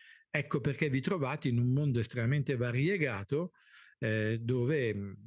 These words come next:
potete trovare una serie di applicazioni, gioche-, giochini e giochetti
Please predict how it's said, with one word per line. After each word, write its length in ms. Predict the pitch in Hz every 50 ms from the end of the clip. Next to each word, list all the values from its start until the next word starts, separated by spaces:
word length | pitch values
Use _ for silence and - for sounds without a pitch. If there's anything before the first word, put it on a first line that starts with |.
| 117 _ -
potete 380 | - 123 113 - 127 110 117
trovare 440 | 113 - 151 147 127 101 107 131 147
una 220 | 120 101 104 110 104
serie 280 | - - 151 120 120
di 120 | 113 113 117
applicazioni, 1600 | 110 - - 120 117 113 - 117 110 - - - - 113 131 151 151 135 127 120 113 113 113 110 110 107 107 104 104 104 107 95
gioche-, 460 | 101 120 113 113 - 131 135 123 107
giochini 360 | 107 120 113 - 156 139 123
e 40 | 113
giochetti 600 | 120 175 - - 113 104 104 - - - 147 147